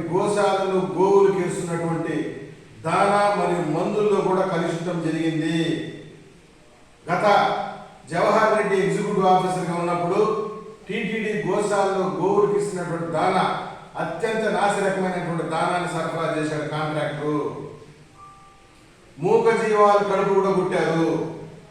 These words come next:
ఇది నిజము, ఇది యథార్థము. దీనిపైన జవహర్ రెడ్డి గాని, ధర్మారెడ్డి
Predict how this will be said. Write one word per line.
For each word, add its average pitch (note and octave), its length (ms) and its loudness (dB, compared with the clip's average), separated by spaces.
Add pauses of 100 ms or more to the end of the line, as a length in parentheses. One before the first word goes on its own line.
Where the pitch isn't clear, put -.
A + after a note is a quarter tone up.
ఇది E3+ 120 -4
నిజము, F3 440 0
ఇది E3 200 0
యథార్థము. F3 640 2 (720)
దీనిపైన G#3+ 520 2 (580)
జవహర్ G3+ 400 4
రెడ్డి F#3+ 260 2
గాని, G3 220 0
ధర్మారెడ్డి F#3+ 600 0